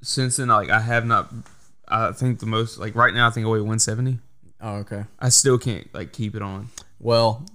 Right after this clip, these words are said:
Speaker 2: today, for the first time ever, like, I've been trying to put on weight, you know, pretty much all year, but, like, decent weight. Like, I'm not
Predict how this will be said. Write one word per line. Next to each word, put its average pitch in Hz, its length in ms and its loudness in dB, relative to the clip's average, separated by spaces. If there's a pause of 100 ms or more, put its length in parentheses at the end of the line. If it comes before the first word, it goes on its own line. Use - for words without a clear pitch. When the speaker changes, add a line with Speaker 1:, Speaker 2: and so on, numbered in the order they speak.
(160)
Speaker 2:
today, 127 320 4
for 120 140 -2
the 110 80 -2
first 117 280 -2
time 110 180 0
ever, 110 240 0
like, 113 220 -2 (380)
I've 143 120 4
been 143 100 0
trying 127 160 0
to 113 60 -4
put 123 120 0
on 110 160 0
weight, 110 320 -2
you 113 120 -8
know, 101 140 -4
pretty 117 260 -4
much 113 260 -4
all 107 160 -4
year, 110 260 -4
but, 110 140 -6
like, 104 180 -6 (280)
decent 117 320 0
weight. 107 160 -6
Like, 110 140 -6
I'm 131 100 0
not 120 360 0